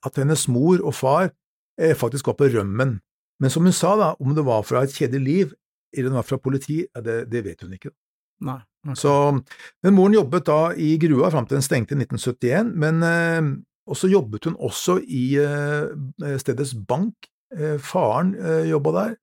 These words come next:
Speaker 1: også i banken. Og så etter hvert så ble den lagt ned, og så flyttet de da til noe som heter Gun Lake, som ligger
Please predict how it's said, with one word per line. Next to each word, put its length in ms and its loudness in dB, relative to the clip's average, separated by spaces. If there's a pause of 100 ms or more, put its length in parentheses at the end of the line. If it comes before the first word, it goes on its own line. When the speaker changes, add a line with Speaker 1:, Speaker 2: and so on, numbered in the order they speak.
(100)
Speaker 1:
også 260 -4
i 80 0
banken. 460 -4 (560)
Og 80 -8
så 80 2
etter 160 4
hvert 100 0
så 140 0
ble 160 2
den 260 2
lagt 320 -4
ned, 140 2
og 80 0
så 80 -2
flyttet 420 -2
de 140 2
da 120 2
til 200 -4
noe 80 -8
som 80 -6
heter 180 -2
Gun 380 0
Lake, 260 0
som 220 -2
ligger 340 -2